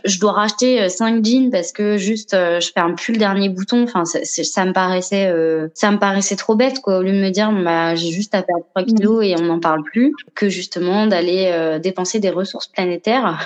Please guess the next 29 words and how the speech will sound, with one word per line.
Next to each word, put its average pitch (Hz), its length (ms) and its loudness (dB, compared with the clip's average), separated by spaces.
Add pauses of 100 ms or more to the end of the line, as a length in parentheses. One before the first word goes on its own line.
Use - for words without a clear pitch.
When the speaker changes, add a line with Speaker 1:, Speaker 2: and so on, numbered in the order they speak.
Speaker 1:
<laughs> - 140 -10
et 208 160 4
d'aller, 208 420 2
euh, 190 140 2
Speaker 2:
<laughs> 170 800 2
Speaker 1:
me 196 220 2
prendre 262 180 2
la 202 140 2
tête 240 240 2
à 214 60 4
aller 185 160 2
dans 196 120 2
les 180 120 0
boutiques 214 500 -4
pour 208 140 -4
ça. 208 300 0
Donc 190 180 0
ça, 247 180 0
je 214 60 -2
l'ai 185 100 0
pas, 220 340 2
voilà, 190 220 2
pas 240 160 0
très 240 160 2
bien 220 160 2
vécu. 262 400 2
Et 214 100 0
puis, 254 480 2
euh, 185 260 4